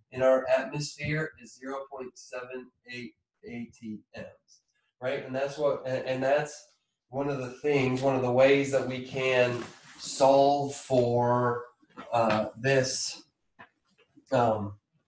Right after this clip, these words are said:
u-, using partial pressures, right? If we know the mole fraction,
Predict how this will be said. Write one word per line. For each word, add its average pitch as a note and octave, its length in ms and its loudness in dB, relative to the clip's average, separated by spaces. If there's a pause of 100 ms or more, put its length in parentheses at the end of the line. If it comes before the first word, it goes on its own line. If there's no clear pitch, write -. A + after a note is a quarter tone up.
(180)
u-, D#3+ 180 0
using D3+ 380 4
partial C#3 320 6
pressures, G#2+ 460 0
right? C3 260 2 (380)
If - 260 6
we E3+ 220 8
know F3+ 260 10
the E3+ 160 6
mole E3 300 4
fraction, D3+ 840 4